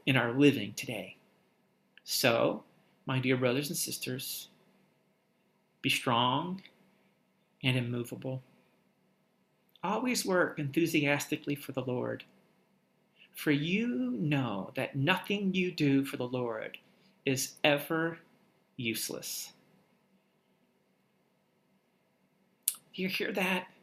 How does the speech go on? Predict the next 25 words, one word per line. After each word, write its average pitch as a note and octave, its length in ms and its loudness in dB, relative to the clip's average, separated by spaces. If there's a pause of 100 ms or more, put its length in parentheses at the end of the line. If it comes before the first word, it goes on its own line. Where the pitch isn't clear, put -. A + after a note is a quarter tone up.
(880)
My F3+ 120 -8
brothers D#3+ 440 2
and C#3 100 -2
sisters, D3+ 800 -2 (1600)
<sighs> - 340 8
breathe F3+ 220 4
that C3 180 2
in. A#2+ 180 -2
Be G3 120 -2
strong B2 800 -2 (1800)
and B2+ 120 -8
immovable. C3+ 760 -2 (340)
And C3+ 120 0
you C3+ 60 4
say, C#3 260 4
"Oh, - 200 0 (160)
that's - 200 -8
not - 100 -6 (100)
me." F3+ 220 -4 (1400)
Oh, E3+ 100 2
but D#3+ 100 -2
that D3+ 120 2
is C3+ 160 0
Jesus, - 400 -4
right? E2 240 -8